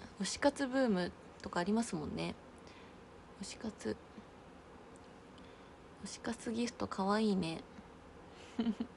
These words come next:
え、カズちゃん、シノ、こんにちは。ありがとう。先生も、ペンライトありがとう。キラキラ。タク君、ありがとね。うん。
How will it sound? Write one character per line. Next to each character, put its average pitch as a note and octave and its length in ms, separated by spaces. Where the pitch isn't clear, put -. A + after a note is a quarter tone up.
え、 B3 120
カ D#4 140
ズ D#4 120
ち - 80
ゃ B3 80
ん、 A#3+ 60
シ C4 160
ノ、 A#3 160
こ A#3+ 100
ん A3+ 40
に A3+ 120
ち A#3+ 100
は。 A#3 60
あ A#3 40
り B3+ 100
が B3+ 100
と B3 140
う。 B3 60
先 D4 160
生 D#4 120
も、 B3+ 200
ペ E4+ 100
ン - 20
ラ F#4 80
イ F#4 40
ト E4+ 80
あ - 20
り E4+ 80
が F#4+ 60
と D#4 120
う。 D#4 40
キ - 80
ラ E4 80
キ E4+ 120
ラ。 E4 140
タ C4+ 100
ク C4 100
君、 A#3+ 260
あ A#3 80
り A3+ 100
が A3 100
と - 140
ね。 C#4+ 420
う C#4+ 40
ん。 C#4 60